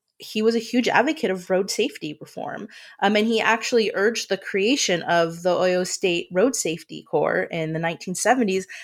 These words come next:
and actually went out and patrolled streets. Um, he wrote review sketches and comedies, and, um, and he was very active in, in talking about, right, safety and slowing down and, and caution on the road.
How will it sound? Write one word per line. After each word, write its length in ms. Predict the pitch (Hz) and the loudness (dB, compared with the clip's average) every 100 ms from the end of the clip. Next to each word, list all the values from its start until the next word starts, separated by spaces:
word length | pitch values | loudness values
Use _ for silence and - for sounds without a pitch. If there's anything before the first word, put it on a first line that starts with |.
| - - - | -18 -10 -2
and 120 | 208 | 2
actually 420 | 214 247 - 226 | 4 2 2 2
went 220 | 190 202 | 2 2
out 180 | 180 202 | 2 2
and 240 | 190 185 - | 2 0 -2
patrolled 600 | - 180 - 214 196 175 | -4 -4 0 2 2 0
streets. 760 | - - 254 185 160 - - - - - - | -6 -2 0 2 0 -4 -6 -8 -20 -8 0
Um, 360 | 185 175 175 | 2 2 -2
he 160 | - 208 | -6 0
wrote 200 | 185 175 | 4 4
review 300 | 180 185 254 | 2 0 0
sketches 480 | - 240 226 208 180 | 2 0 0 0 -2
and 120 | 165 | -6
comedies, 680 | - 226 220 220 208 202 185 | 0 0 2 0 0 0 2
and, 420 | 170 156 156 156 | 2 0 -2 -4
um, 500 | 160 165 151 151 156 _ - - | -2 -2 -2 -6 -10 _ -16 0
and 240 | 180 165 160 | 2 2 0
he 120 | 208 | 0
was 140 | 185 | 0
very 240 | 185 190 175 | 2 2 2
active 560 | - - 190 170 170 | 0 0 0 0 0
in, 280 | - 170 170 | -2 -2 -2
in 120 | 170 | -4
talking 460 | 165 - 180 196 185 | -6 -4 -4 -2 -4
about, 380 | 175 160 160 160 _ _ _ _ | 0 2 2 0 _ _ _ _
right, 200 | 147 156 - | -8 -8 -8
safety 480 | - 220 285 - 139 | -2 0 0 -4 -6
and 120 | 147 | -6
slowing 380 | - 160 165 170 | -6 -2 -2 0
down 440 | 196 220 185 160 | 2 2 2 0
and, 240 | 147 147 143 | -2 -4 -6
and 180 | 156 147 | -8 -10
caution 420 | - 196 - 156 | -8 -6 -4 -4
on 140 | 151 | -4
the 80 | 151 | -4
road. 420 | 185 196 160 180 | -2 2 2 2